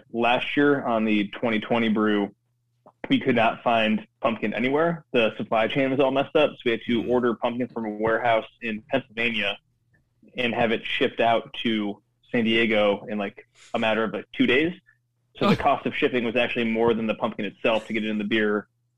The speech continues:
Speaker 2: <laughs> Yeah.
Speaker 1: meet the production schedule so we could get it out before, uh, Halloween.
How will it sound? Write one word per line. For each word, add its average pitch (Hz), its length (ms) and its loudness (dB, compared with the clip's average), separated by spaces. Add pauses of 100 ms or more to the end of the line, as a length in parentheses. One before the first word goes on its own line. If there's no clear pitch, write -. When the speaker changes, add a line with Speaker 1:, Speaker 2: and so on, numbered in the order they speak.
Speaker 2:
<laughs> - 140 -4
Yeah. 214 120 4
Speaker 1:
meet 185 180 2
the - 60 -10
production 131 460 2
schedule 120 320 2
so - 100 -12
we 127 60 0
could 113 200 0
get 120 120 2
it 104 100 -2
out 107 220 2
before, 110 320 -4 (100)
uh, 107 220 -2 (100)
Halloween. 107 460 -4